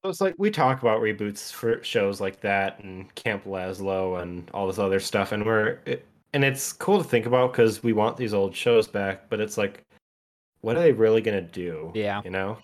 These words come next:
Speaker 2: Yeah, it's like, "Oh, it'd be cool to see 'em again," but the actors have probably moved on, and, and obviously with animation, it's like, "Oh, it's just voice acting." Like, even old Yu-Gi-Oh, like, even, like, I remember, like, remember when they made, they made the Dark Side of Dimensions,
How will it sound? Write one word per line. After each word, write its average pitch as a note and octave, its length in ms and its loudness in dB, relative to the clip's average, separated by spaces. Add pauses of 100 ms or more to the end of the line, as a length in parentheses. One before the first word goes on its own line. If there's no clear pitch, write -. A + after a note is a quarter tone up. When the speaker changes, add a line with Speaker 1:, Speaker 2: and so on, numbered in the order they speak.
(180)
Speaker 2:
Yeah, G#2+ 200 0 (140)
it's C3+ 100 -6
like, E3 220 2
"Oh, A#3 120 4
it'd F3 120 0
be A#3+ 80 0
cool G#2 320 -6
to F#2+ 80 -12
see F2 240 -10
'em F2 160 -10
again," F2 300 -10
but - 200 -14 (1080)
the G#2 80 4
actors G#2+ 340 0
have G2 100 -6
probably G#2+ 280 0
moved G#2 320 -4
on, A2 400 -4
and, F#2+ 260 -8 (1400)
and A2 280 -6
obviously A#2 300 0
with A2 100 0
animation, G#2 480 -2
it's - 140 -10
like, F2+ 180 -4
"Oh, G2+ 140 2
it's E2+ 140 -4
just F#2+ 120 -12
voice F#2+ 220 -4
acting." A2 260 -4
Like, G3+ 240 0 (180)
even D4+ 320 0
old E3 300 2
Yu-Gi-Oh, B2 640 0
like, A2+ 320 -2
even, D#3+ 240 -4
like, C3 240 2
I D#3 40 4
remember, D#3 340 2 (100)
like, C3+ 220 2
remember F#3 480 0
when B3 160 2
they F#3 80 4
made, D3+ 280 0
they C3+ 120 4
made C#3+ 180 0
the B2+ 140 0
Dark B2 260 0
Side C#3 160 2
of A#2+ 60 0
Dimensions, G#2+ 680 -4